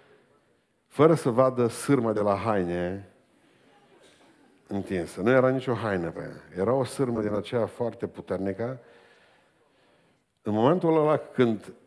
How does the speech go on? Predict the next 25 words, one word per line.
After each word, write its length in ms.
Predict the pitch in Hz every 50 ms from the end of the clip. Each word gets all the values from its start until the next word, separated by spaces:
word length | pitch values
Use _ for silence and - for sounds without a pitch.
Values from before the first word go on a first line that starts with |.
| _ -
o 100 | 110 101
plecat 440 | 82 104 104 - 139 135 - 147 123
cu 100 | - 139
toată 240 | 131 123 123 131
viteza, 840 | 120 98 95 101 95 - 123 117 107 95 87 87 85 82 80 78 78 - - _ _ _ _ _
sârma 840 | - - - - - - 139 151 143 135 131 127 120 117 120 123 117 117 - -
nu 220 | 120 110 120 143
a 40 | 151
vrut 340 | 131 113 - 110 95 85 -
să 240 | - - - - 90
plece 400 | - - 101 90 85 - - 87
chiar, 340 | - - 98 90 87 82 80 - - - 98
o 60 | 92
ceda 360 | - - 110 98 113 139 160
vreo 180 | 139 117 127 110
doi 280 | 92 85 110 104 98
metri. 580 | 98 104 107 95 92 - 101 95 92 87 78 - - - - - - - - - - _ _ _ _ _ _ _ _ _
Și 120 | - -
pe 100 | - -
aceea 280 | 107 - - 143 151 156
l-a 140 | 151 143 127
făcut 360 | - - 120 - - 147 -
pe 80 | -
tata 320 | 127 - 143 135 - 127 113
praștie, 1000 | - - - 131 127 135 131 - - - - 104 92 90 90 90 87 85 85 85